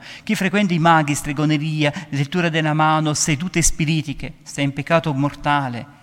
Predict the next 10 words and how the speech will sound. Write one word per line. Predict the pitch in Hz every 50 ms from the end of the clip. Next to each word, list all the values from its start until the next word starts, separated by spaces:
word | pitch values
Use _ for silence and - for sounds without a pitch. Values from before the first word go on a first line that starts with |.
| - - - -
Ecco | - 165 170 - 170
perché | 135 139 123 147
il | 131
primo | - 156 160 156 151 -
comandamento: | 151 147 147 143 143 147 139 139 143 135 - -
"Solo | - - - 170 160 160
io | 160 170 226 247 254 240 226 190 151 131
sono | - - 147 139 139 139
l'unico | 139 143 147 147 147 143 - - 135
Dio". | 127 120 135 135 131 127 123 117 113 -